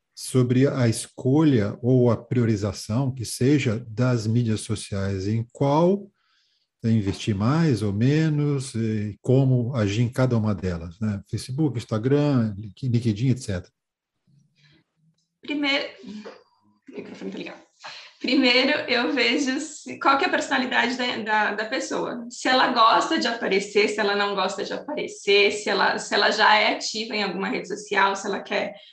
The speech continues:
Speaker 2: potencializar o uso de uma rede, se, como que, que é a personalidade dessa, dessa, dessa marca.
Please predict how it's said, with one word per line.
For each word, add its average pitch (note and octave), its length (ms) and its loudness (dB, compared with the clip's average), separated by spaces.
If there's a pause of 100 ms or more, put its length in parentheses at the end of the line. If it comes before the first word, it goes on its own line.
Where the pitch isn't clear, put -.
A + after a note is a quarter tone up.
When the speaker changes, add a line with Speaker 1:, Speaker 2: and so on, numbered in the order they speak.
(220)
Speaker 2:
potencializar G3+ 880 2
o F#3 60 0
uso G3 180 -2
de G3+ 100 -6
uma F#3+ 120 -2
rede, G#3 520 2
se, - 280 -14 (200)
como - 260 2
que, C#3+ 460 -2
que - 100 -4
é - 40 4
a - 60 -2
personalidade C4 880 2
dessa, A#3+ 400 2
dessa, A3 720 -4
dessa B3 260 -4
marca. - 560 -2